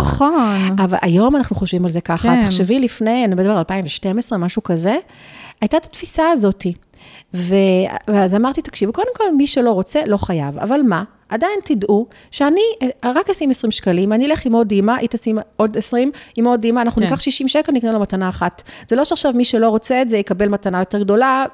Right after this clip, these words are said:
Speaker 2: מו-, לעומת מי שכן רצה, אנחנו פשוט נתאגד.
Speaker 1: כן.
Speaker 2: אוקיי? שזה גם הפתרון שלי תמיד למי שאומר, אה, דה, דה, דה, דה.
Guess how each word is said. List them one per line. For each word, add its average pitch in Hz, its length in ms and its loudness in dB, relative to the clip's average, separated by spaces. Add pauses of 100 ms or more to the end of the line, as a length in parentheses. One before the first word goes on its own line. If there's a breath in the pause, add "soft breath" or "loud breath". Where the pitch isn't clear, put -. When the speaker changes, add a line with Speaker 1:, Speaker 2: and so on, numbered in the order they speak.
(100)
Speaker 2:
מו-, 214 200 2 (180)
לעומת 202 400 0
מי 196 120 0
שכן 185 600 0
רצה, 180 180 -6
אנחנו 214 200 -8
פשוט 302 180 -6
נתאגד. 233 400 0 (240)
Speaker 1:
כן. 175 340 -2 (100)
Speaker 2:
אוקיי? 254 300 0 (400 loud breath)
שזה 240 360 0
גם 226 120 0
הפתרון 214 420 0
שלי 214 160 2
תמיד 190 280 0
למי 185 160 -2
שאומר, 175 460 0
אה, 170 120 0
דה, 170 120 -4
דה, 165 100 -6
דה, 156 100 -2
דה. 143 60 -4